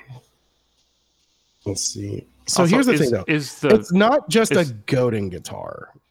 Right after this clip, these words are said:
Speaker 1: right?
Speaker 2: Did you look
Speaker 1: So
Speaker 2: at where
Speaker 1: it's,
Speaker 2: the input jack is?
Speaker 1: I didn't
Speaker 2: It's
Speaker 1: see
Speaker 2: flipped.
Speaker 1: it. Oh, it's an outside one?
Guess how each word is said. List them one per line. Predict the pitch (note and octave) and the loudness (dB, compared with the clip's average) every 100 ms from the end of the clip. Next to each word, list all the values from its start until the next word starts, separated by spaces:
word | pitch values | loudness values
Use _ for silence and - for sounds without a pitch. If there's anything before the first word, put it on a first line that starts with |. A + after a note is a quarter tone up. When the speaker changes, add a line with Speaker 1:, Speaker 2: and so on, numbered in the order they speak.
| _ _ - | _ _ -2
Speaker 1:
right? | C3 C3 | 0 2
Speaker 2:
Did | C3 | 0
you | G#3 | 0
look | G#3+ | 0
Speaker 1:
So | - | 2
Speaker 2:
at | |
where | - | 4
Speaker 1:
it's, | A3+ | 4
Speaker 2:
the | C3 | 2
input | B2+ F3 E3+ | -2 -4 -4
jack | F3+ F3 F#3+ | -4 -2 -2
is? | G3 F#3 - _ _ _ _ _ _ _ _ _ _ _ _ _ _ _ _ _ _ _ _ _ _ _ - | -4 -4 -10 _ _ _ _ _ _ _ _ _ _ _ _ _ _ _ _ _ _ _ _ _ _ _ -10
Speaker 1:
I | B2+ | -4
didn't | A#2+ G#2 | -2 -2
Speaker 2:
It's | G2 | -4
Speaker 1:
see | - C#3+ | -2 0
Speaker 2:
flipped. | E3+ A#2+ - | 0 -2 -10
Speaker 1:
it. | - _ _ _ _ _ _ _ _ _ _ _ _ _ _ _ _ _ _ - - | -20 _ _ _ _ _ _ _ _ _ _ _ _ _ _ _ _ _ _ -12 -2
Oh, | E3+ D#3+ | 4 4
it's | C3+ D3+ | 4 2
an | |
outside | C3 B2+ D3 C#3+ | 0 0 0 0
one? | D3+ D#3 | 0 0